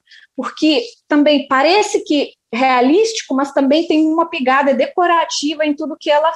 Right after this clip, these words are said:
faz. E ela faz também, ah, não só desenho urbano, não só paisagem, ela traz também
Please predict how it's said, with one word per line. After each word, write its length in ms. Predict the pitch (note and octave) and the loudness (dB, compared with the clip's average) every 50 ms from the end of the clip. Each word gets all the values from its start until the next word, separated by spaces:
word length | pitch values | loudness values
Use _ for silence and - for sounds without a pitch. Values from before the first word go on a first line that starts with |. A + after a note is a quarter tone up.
| - - | -2 -2
faz. 480 | C#4 A#3+ G#3+ F3+ F3 F3+ - - - _ _ _ _ - - - _ _ | 0 2 2 2 2 0 -4 -12 -20 _ _ _ _ -20 -20 -20 _ _
E 140 | A3 A#3+ C4 | -2 0 2
ela 240 | C#4 C#4+ E4 E4 E4 | 2 2 2 2 0
faz 420 | E4 - - D4 C#4+ D#4 D#4 D#4 - | -2 -2 -2 0 2 2 0 0 -2
também, 560 | D#4+ C#4+ C4+ B3+ A3+ C4 C4 B3+ B3 A#3+ A3+ A3 | -2 -2 0 2 2 2 2 0 0 -2 -2 -2
ah, 760 | G#3 G#3+ G#3+ G#3+ G#3 G#3 G#3 G3+ G3+ G3+ G3 G3 F#3+ F#3 F3+ F#3 - _ _ _ _ _ _ _ _ _ _ _ _ _ _ _ _ _ _ _ _ _ _ _ _ _ _ A3+ | 0 2 2 2 2 2 2 4 4 4 2 2 0 -2 -4 -8 -12 _ _ _ _ _ _ _ _ _ _ _ _ _ _ _ _ _ _ _ _ _ _ _ _ _ _ -4
não 180 | B3+ C#4+ F4+ | -2 0 0
só 440 | F#4 - - - - - D#4 D4 C#4 | -2 -4 -6 -4 -2 0 2 2 2
desenho 560 | A#3 A#3+ C4+ C4+ A#3 B3 B3 A#3+ A#3+ A#3 A3+ | 2 2 0 0 0 0 0 2 2 2 0
urbano, 560 | G#3+ G3+ F#3+ F#3 G#3 G#3+ G#3+ G#3 G3+ G3+ F#3+ | 0 -2 -2 -2 0 2 2 2 2 0 -2
não 200 | G3 A3+ B3+ D4 | -2 0 0 0
só 520 | D4+ - - - - C#4+ C4 C4+ C4 B3 A#3 | 0 -2 -6 -4 -2 0 0 2 2 0 0
paisagem, 840 | A#3 A#3+ B3 A#3+ A3+ A3 G#3+ A3+ G#3 G3+ G3 G3+ F#3+ G3 G#3+ G#3+ A3 | 0 0 0 0 0 0 -2 0 0 2 0 0 -2 -4 -6 -4 -4
ela 200 | A3 A3+ A#3+ A#3 | -2 -2 -2 -2
traz 340 | A#3+ A#3+ A#3+ B3+ B3 - | -2 -4 -4 -4 -4 -6
também 500 | - B3+ A#3+ A#3+ A3 A3+ A3 G#3+ G3+ F#3 | -10 -10 -8 -4 -2 -2 -2 -2 -4 -8